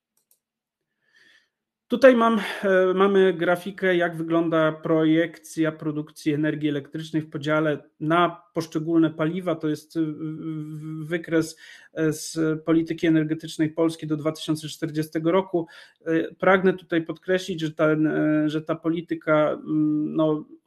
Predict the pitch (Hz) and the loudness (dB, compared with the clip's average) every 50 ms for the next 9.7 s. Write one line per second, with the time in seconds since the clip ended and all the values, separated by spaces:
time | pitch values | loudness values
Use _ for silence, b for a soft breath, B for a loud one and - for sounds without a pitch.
0 | _ _ - _ - - 170 165 165 - - 156 156 156 151 147 147 - _ _ | _ _ -20 _ -6 0 0 0 0 0 -4 0 0 0 0 0 -4 -8 _ _
1 | - _ - - 165 156 160 165 160 170 170 170 160 160 160 151 151 151 160 165 | -20 _ -4 -2 0 2 2 4 6 8 8 6 6 2 0 0 0 2 2 2
2 | 165 156 151 147 147 139 - - _ _ _ - - - - - - 156 156 _ | 2 2 0 0 0 -2 -4 -12 _ _ _ -20 -16 -14 -14 -12 -12 -14 -14 _
3 | _ - 139 143 151 147 - 151 156 151 - _ - 156 151 151 147 147 143 139 | _ -18 -12 -10 -10 -8 -8 -8 -8 -10 -10 _ -8 -4 -4 -2 -2 -4 -6 -6
4 | - - 170 165 160 - 165 160 - - - - 175 175 170 165 - 160 156 151 | -8 -6 -6 -4 -2 -2 -2 -2 -4 -6 -4 -2 -2 -2 -2 -4 -2 -2 -2 -2
5 | 139 B B B B B B B - 151 151 143 160 160 156 156 151 151 147 147 | -2 B B B B B B B -10 -8 -4 0 2 4 4 4 4 4 4 4
6 | 147 147 147 143 143 147 147 139 143 _ _ _ _ - - 160 156 151 156 - | 4 2 2 0 0 -2 -4 -4 -8 _ _ _ _ -6 -2 0 0 -2 -2 -6
7 | - - 156 147 147 147 147 147 151 151 156 160 160 160 160 156 151 143 147 143 | -6 -4 -2 -2 0 -2 -2 -2 -2 0 2 6 6 6 6 4 2 -2 -2 -2
8 | 143 143 143 143 143 135 - 151 147 147 143 143 143 143 143 147 156 165 160 156 | 0 0 -2 -2 -4 -4 -4 -4 -4 -2 -2 -2 -2 -4 -2 0 0 0 0 -2
9 | 160 170 160 - 170 156 160 175 175 180 175 165 165 160 | -6 -6 -6 -4 -4 -2 0 0 0 2 2 2 0 0